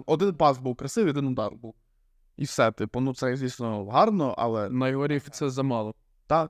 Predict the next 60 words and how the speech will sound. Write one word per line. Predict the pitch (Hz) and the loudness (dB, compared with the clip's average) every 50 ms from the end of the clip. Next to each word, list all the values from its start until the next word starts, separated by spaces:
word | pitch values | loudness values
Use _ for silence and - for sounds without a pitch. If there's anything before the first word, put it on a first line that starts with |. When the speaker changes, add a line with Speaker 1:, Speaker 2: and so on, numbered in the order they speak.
| _ _ | _ _
Speaker 1:
та, | - 127 170 - | 0 2 2 2
Speaker 2:
Добре, | 143 139 139 135 143 147 151 143 143 139 | 2 2 0 0 0 0 0 0 0 0
це | 139 151 | -2 -2
замало. | 143 147 143 127 117 113 120 120 | -2 -2 -2 -2 -4 -6 -8 -10
Speaker 1:
Я | - 127 160 196 | -2 4 6 6
не | 247 277 | 6 6
знаю, | 285 294 339 302 185 151 | 4 4 4 4 4 4
так | 139 151 143 | 2 0 -2
само | - 214 240 262 | -2 0 0 0
з | 220 | -2
Барселони | 220 233 - - 185 190 233 247 240 220 | -4 -6 -4 -2 2 2 4 4 4 2
його | 214 196 | 2 0
не | 175 175 | 0 0
можна | 160 151 147 151 | -2 -2 -2 -2
було | 151 147 135 | -2 -2 -2
виділяти. | 143 147 143 135 135 131 - 143 | -2 -2 -2 0 0 0 0 -2
В | 127 131 | -4 4
двох | 135 160 175 - | 4 4 4 4
матчах, | 151 151 165 175 - 160 147 | 2 0 0 0 -2 -4 -4
окей, | 151 127 170 - 165 143 | -4 -4 -2 0 2 0
він | 135 135 | 0 0
забив | 135 139 135 151 143 135 | -2 -2 0 0 -2 0
два | 131 135 143 143 | 2 2 2 2
матчі, | 143 143 143 131 - - - 135 | 2 0 -2 -2 -4 -6 -8 -8
два | - 123 139 135 131 127 | -6 -4 0 0 0 0
голи | 131 135 127 127 117 117 117 _ - _ _ - | 2 0 0 0 0 -2 -6 _ -20 _ _ -12
в | 131 | -4
другому | 135 139 143 139 135 131 | -2 0 0 0 0 2
матчі, | 147 165 202 214 - - 151 | 2 2 2 0 0 0 2
але | 117 127 131 123 | 2 4 2 2
там, | 120 147 139 147 | 0 0 -2 -2
типу, | 143 123 139 143 | -2 -4 -4 -4
не | 147 143 | -4 -4
з | - | -4
пенальті, | - 156 170 185 165 - 127 | -2 0 0 0 0 0 -2
друга | 120 139 143 | -2 0 0
на | 139 131 | 0 -2
контратаці | 143 127 135 127 - 113 107 110 110 | -4 -4 -4 -4 -2 -2 -2 -2 -4
забив. | 110 110 110 107 107 107 107 | -4 -4 -2 -2 -2 -2 0
Там | 123 123 | -2 -2
нічого | 131 - 143 135 | -2 -2 -2 -2
надзвичайного | 135 135 135 135 - 143 131 131 131 | -2 -4 -6 -6 -4 -2 -2 0 -2
не | 127 127 | -2 -2
було. | 135 160 196 202 180 156 | -2 -2 0 0 0 -2
В | - _ _ _ _ _ _ _ _ _ _ - | -4 _ _ _ _ _ _ _ _ _ _ -8
четвертьфіналі | - 151 151 - - 170 165 156 156 | -2 -2 -2 0 4 4 6 6 6
він | 156 151 151 | 4 2 0
був | 147 143 | 0 -2
ніякий, | 143 139 135 139 151 214 208 - 220 180 180 | 0 2 4 4 4 4 2 2 0 0 0
тут | - - - 185 - - | -2 -2 -4 -4 -2 2
він | 151 147 135 127 127 _ _ _ _ _ _ | 2 2 2 0 -2 _ _ _ _ _ _
теж | - 143 139 135 - - | -4 -2 -2 -2 -2 -6
нічого | 143 131 - 156 143 135 | -6 -4 2 4 4 4
особливо | 127 - 139 139 139 139 | 2 0 -4 -4 -2 -2
не | 135 139 | -2 -2
показав. | 123 135 127 127 127 123 143 180 170 147 | -4 -4 -4 -4 2 4 4 4 4 4
Я | 156 180 | 2 2
не | 220 277 | 2 0
знаю, | 262 294 339 330 285 190 147 | -2 0 0 2 2 0 0
типу, | 127 117 113 - 113 113 117 113 117 120 | -2 -4 -8 -6 -8 -8 -8 -8 -10 -12